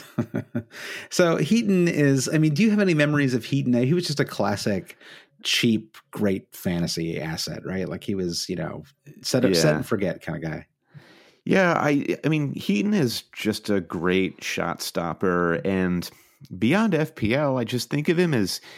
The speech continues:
Speaker 2: he looks just kinda like a beefy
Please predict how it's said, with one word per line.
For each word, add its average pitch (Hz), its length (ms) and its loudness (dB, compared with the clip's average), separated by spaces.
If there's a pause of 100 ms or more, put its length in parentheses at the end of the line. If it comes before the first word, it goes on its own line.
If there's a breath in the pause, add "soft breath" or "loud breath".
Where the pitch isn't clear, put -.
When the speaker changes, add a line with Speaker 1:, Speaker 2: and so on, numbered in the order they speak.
(120)
Speaker 2:
he 127 520 2
looks 110 500 0
just - 400 -2
kinda 113 320 2
like 107 240 0
a 87 80 2
beefy 101 1040 0